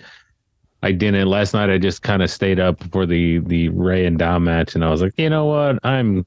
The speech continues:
kinda done." <laughs> Like, as much as I wanted to see the, uh, the tag match, uh, I just couldn't, couldn't do it anymore last night. So I went to bed and then woke up, watched this morning. Yeah, that, uh, tag match was awesome.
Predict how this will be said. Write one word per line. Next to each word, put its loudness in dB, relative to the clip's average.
kinda 0
done." 0
<laughs> -2
Like, -2
as 0
much 0
as 0
I 2
wanted 2
to 0
see -2
the, 2
uh, 0
the -2
tag 0
match, -2
uh, 2
I 2
just -2
couldn't, -4
couldn't -2
do 0
it 0
anymore 0
last -2
night. 0
So 0
I 0
went 0
to 0
bed 0
and 0
then 0
woke -2
up, 0
watched -2
this -4
morning. 0
Yeah, 0
that, 0
uh, 0
tag -2
match -2
was 0
awesome. 0